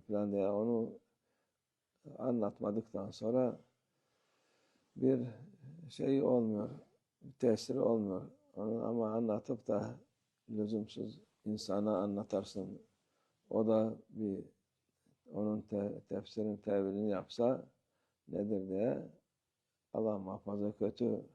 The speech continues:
tevil yaparsa çoğu zaman, e, kötü çıkıyor. Onun için rüya iyi kötü gördün mü herkese, yani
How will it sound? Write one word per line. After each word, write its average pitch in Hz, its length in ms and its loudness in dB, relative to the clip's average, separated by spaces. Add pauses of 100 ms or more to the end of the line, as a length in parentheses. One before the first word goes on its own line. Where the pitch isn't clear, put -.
(920)
tevil 113 340 2
yaparsa 117 680 -2 (760)
çoğu 117 220 4
zaman, 113 440 2 (460)
e, - 40 -12 (280)
kötü 123 300 -2
çıkıyor. - 420 -12
Onun 117 220 -2
için 123 340 -4 (1200)
rüya 131 520 2 (920)
iyi 117 360 2
kötü 117 400 -2
gördün 107 400 4
mü 123 300 4 (540)
herkese, 117 560 -4 (800)
yani 101 280 -4